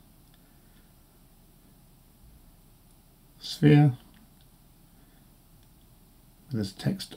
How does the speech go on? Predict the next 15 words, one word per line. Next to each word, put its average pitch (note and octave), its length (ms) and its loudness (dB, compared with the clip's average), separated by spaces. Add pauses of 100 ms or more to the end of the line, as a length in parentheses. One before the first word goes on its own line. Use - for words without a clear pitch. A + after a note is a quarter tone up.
spinning G#2+ 400 -4
around A#2 320 4
it - 220 -2 (1400)
and G#2 140 0
the G2+ 40 -4
green G2 260 -2
background. B2 560 4 (2250)
So - 200 -6
let's, - 260 -6
uh, A#2 160 0 (1120)
hop F3+ 160 -6
over A2 160 4
to A2 60 -2
the A#2 80 -6
timeline A2+ 680 2